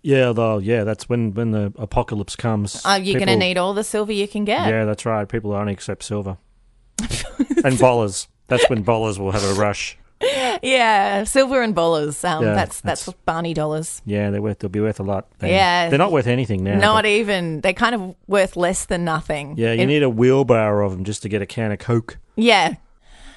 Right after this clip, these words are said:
Speaker 2: Famularo was a weak and sickly child. He had a small frame and was very thin and hunched over.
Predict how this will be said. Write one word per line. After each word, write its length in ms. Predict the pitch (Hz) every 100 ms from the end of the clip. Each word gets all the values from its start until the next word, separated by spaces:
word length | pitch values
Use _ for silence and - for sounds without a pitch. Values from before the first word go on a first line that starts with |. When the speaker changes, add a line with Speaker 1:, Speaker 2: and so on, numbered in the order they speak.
| -
Speaker 2:
Famularo 580 | - 240 349 311 190 185
was 160 | 180 185
a 60 | 160
weak 280 | 175 220
and 180 | 240 196
sickly 380 | - 180 - 165
child. 540 | - 160 151 - - -
He 180 | 202 214
had 180 | 220
a 40 | 226
small 440 | - 214 247 403
frame 480 | - 170 156 156 180
and 160 | 180 180
was 160 | 165
very 360 | 156 175 196 208
thin 280 | - 170 165
and 140 | 165
hunched 380 | 156 156 - -
over. 500 | 165 196 165 -